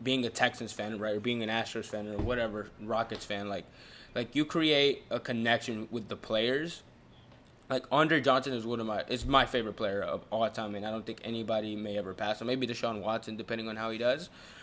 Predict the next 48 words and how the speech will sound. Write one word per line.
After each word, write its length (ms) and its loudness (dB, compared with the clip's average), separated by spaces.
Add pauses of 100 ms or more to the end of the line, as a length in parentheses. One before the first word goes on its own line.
(300)
right? 220 4
But, 140 -2
like, 160 -2
I, 260 6
I 180 4
grew 200 6
a 60 6
connection 420 0
to 100 0
Andre 380 -2
Johnson, 560 -4
the 100 -4
player. 440 -4 (240)
Like, 220 -2 (600)
in 100 0
the 100 6
N 80 6
F 120 0
L, 120 10
it's 120 2
more 200 6
about 300 6
the 80 -6
stars 960 8 (540)
m-, 180 -4
more 220 4
than 140 0
the 80 -2
team, 500 -2 (160)
I 140 6
would 180 0
say, 140 -2
for 180 -2
me 240 2
at 120 -4
least. 260 -6
And 200 -2
in 140 -6
college 300 6
football, 280 0
it's 100 -4
more 120 -2
about, 340 0
like, 180 -4
the 80 -10
team, 440 -4 (300)
the 80 -2
university, 760 -2